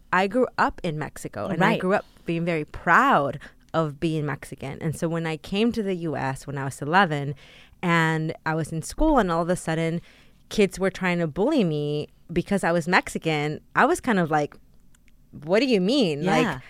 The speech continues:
Speaker 1: I'm like, you know, m-, warrior Aztec princess.
Speaker 2: <laughs> Yeah.
Speaker 1: Like, m-, you're making fun of my long hair and, like, my hair is fucking beautiful. Like,
Speaker 2: Yeah.
Speaker 1: you gotta get extensions to get your hair looking fly like mine.
Speaker 2: <laughs>
Speaker 1: Like, no.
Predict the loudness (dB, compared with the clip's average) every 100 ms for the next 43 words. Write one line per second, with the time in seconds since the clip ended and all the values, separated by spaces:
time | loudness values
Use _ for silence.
0 | -20 -20 -10 2 6 6 4 2 2 -2
1 | -2 0 2 0 -2 -4 -8 2 6 6
2 | 6 4 6 4 2 4 2 2 4 4
3 | 4 0 -10 0 6 8 8 8 6 8
4 | 6 8 8 8 6 4 2 -2 -2 -2
5 | -2 0 -2 0 4 6 6 4 0 4
6 | 4 4 2 0 0 2 4 4 0 -4
7 | -12 -4 2 6 6 6 6 2 0 0
8 | 2 2 0 -4 _ _ -2 0 2 2
9 | 2 2 0 0 -2 0 0 4 6 4
10 | 2 0 4 4 6 6 6 6 4 2
11 | 2 2 2 2 -2 -2 -2 0 0 0
12 | 0 -2 -2 2 2 2 2 4 6 6
13 | 4 4 2 -4 2 4 4 2